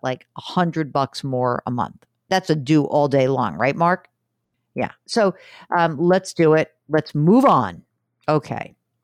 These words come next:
I always like this question because the subject is what to do with excess cash.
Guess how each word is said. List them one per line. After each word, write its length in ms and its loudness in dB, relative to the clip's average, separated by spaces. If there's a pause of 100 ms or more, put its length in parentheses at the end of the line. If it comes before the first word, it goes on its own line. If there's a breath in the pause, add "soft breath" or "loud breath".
I 100 0
always 220 0
like 280 -4
this 200 -4
question 600 -4
because 300 -4
the 280 -6
subject 560 -4
is 200 -6
what 240 -2
to 80 -8
do 160 -4
with 160 -2
excess 420 -8
cash. 500 -8